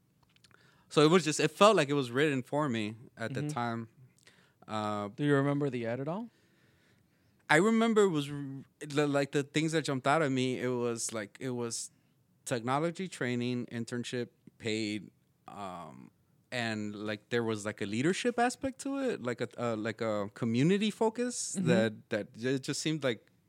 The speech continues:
Speaker 1: completely different than anything that I had seen up to that point. So that's, um, it, it, it immediately caught my eye because I had been struggling to, how do I, you know, like, I want to go full,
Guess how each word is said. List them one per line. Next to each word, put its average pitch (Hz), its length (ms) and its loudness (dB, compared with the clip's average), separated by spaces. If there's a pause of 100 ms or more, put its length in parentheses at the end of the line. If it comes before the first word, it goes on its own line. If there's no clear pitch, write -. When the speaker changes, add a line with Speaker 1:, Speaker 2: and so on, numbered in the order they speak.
(340)
Speaker 1:
completely 123 440 -4
different 110 360 -4
than 101 160 -4
anything 104 320 -8
that 92 100 -6
I 85 80 -10
had 101 140 -8
seen 107 220 -6
up 92 100 -10
to 95 100 -14
that 98 180 -12
point. 165 260 -2 (880)
So 117 260 0
that's, 117 640 -2
um, 107 460 -2
it, 110 180 -6
it, 131 400 -4
it 143 120 -2
immediately 156 440 2
caught 135 240 0
my 131 320 4
eye 147 60 4
because 120 260 -6
I 131 80 2
had 123 220 -4
been 120 160 -2
struggling 120 640 -4 (120)
to, 117 300 -4
how 123 100 -2
do 127 60 -2
I, 113 500 -2 (220)
you 113 160 -4
know, 104 260 -4
like, 85 240 -10 (600)
I 127 80 0
want 139 320 2
to - 100 -6
go 123 320 2
full, 135 580 2